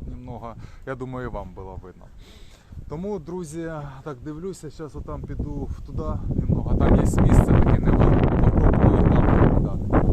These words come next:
Можливо, вона більш в той стороні стоїть, ніж тут. Бо отут у нас з вами яма починається. Тобто отут уже, так би сказати, ложбина така йде на розширення і на яму. А там більш мельче, виходить.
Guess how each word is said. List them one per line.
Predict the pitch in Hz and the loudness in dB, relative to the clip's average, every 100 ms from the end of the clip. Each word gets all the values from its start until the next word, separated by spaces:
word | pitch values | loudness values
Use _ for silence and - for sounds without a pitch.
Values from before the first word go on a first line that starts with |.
| - | 2
Можливо, | - - - - | 0 0 2 4
вона | - - - - | 4 4 4 4
більш | - - | 4 4
в | - 151 | 2 0
той | - 151 | 0 0
стороні | - - - - - - | 0 0 0 0 2 2
стоїть, | - - - | 2 0 0
ніж | - - | 0 -2
тут. | 110 110 110 113 | -4 -6 -6 -4
Бо | - 127 135 123 - - - - - - - - - - - - - - - - - - | -2 0 0 -2 -2 -2 -2 -2 0 0 2 2 2 0 -2 -2 0 0 0 0 0 2
отут | 156 170 247 | 0 0 0
у | 165 | -2
нас | 160 180 | -2 -2
з | - | 0
вами | 151 160 156 139 - | 0 2 2 0 0
яма | - - 135 110 104 | -2 0 2 2 0
починається. | 101 95 - 104 95 104 - | -4 -6 -8 -6 -4 -4 -4
Тобто | 120 117 123 | -4 -2 -4
отут | 120 110 | -4 -2
уже, | 131 - 127 120 107 | -2 0 2 2 0
так | 110 | 0
би | - - 120 | -2 0 0
сказати, | - - 110 - 110 - - - | 0 0 0 0 2 2 0 0
ложбина | - 135 - - - | 2 2 2 2 2
така | - 127 | 0 0
йде | - - | 0 2
на | 127 127 | 2 2
розширення | - - 135 151 147 135 | 2 0 0 0 2 0
і | 127 | 0
на | 123 | -2
яму. | 120 110 90 - - - - | -2 -2 0 0 2 2 0
А | 113 | -2
там | 120 160 185 | 0 0 0
більш | 156 165 - - 143 101 | 0 -2 -2 -6 -6 -4
мельче, | 123 123 104 - - - - | -2 0 0 0 0 2 4
виходить. | - 101 101 104 104 | 4 2 -4 -6 -6